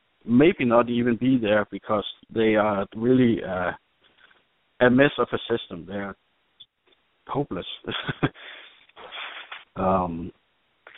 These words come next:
yeah, that, that's what, uh, <laughs> what happened to me. Um, we, after we got, uh, our child back, C P S, they still didn't wanna let go of the,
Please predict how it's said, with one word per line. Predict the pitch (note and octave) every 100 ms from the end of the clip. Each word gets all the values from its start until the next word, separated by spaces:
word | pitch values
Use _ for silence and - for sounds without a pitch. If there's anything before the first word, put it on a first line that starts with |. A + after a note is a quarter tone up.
| - - - _ _ _ _ _ _ _ _
yeah, | G#2
that, | A2 C#3+ C#3+
that's | D#3 - -
what, | C3+ A#2+
uh, | A2 G2+ G2+ - - - - - -
<laughs> | C#3+ - - - - - _ _
what | G#2+ G2+
happened | B2 A#2+ A2+ -
to |
me. | A#2 B2+ B2+ C3 -
Um, | - F#2+ F#2+ F2+ F2+ F2 E2 _ _ _ _ _ _ _ _ _ _ _ _ - - _ _ _ _ _ _
we, | - C3+ E2 _ _ _
after | - F3+ -
we | C#3+ A#2+
got, | A2+ G#2+ - - - - _ _ _ -
uh, | F#2 F2+ E2 - - - -
our | F2+ F#2
child | A#2+ B2+ D3
back, | C#3+ B2+ B2 - -
C | A#2 -
P | A2
S, | B2 B2+ -
they | A#2
still | - D3+ E3
didn't | D3+ C#3+
wanna | B2+ C3
let | B2+ A#2+
go | - B2+
of | B2
the, | -